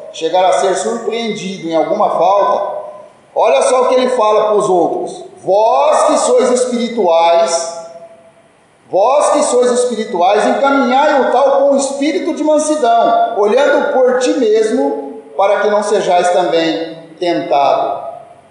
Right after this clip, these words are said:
Então, se eu quero falar do irmão, será que eu tenho espírito de mansidão? Eu tô no espírito do Senhor?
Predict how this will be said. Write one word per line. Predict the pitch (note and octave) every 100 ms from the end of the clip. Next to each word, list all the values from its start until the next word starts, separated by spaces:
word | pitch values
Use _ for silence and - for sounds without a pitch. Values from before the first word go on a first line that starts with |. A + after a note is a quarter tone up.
| _ _ _ _ _ _ _ _ _ _ _ _ _ _ _
Então, | F#3+ C#4 C#4+
se | C#4+ C#4+
eu | C#4+
quero | C#4+ C#4+ B3+
falar | B3 A#3 A#3
do | G3+
irmão, | - C#4+ C#4
será | B3 B3+
que | C4+
eu | -
tenho | B3+ A#3+
espírito | - C#4+ C4+ B3
de | A#3
mansidão? | G3+ G3+ G3 F3+ A3 C#4
Eu | G#3+ G3+
tô | B3 C#4
no | A#3
espírito | C#4 C#4 C#4 C#4 -
do | F#3+
Senhor? | G3+ F3+ A3 C#4 -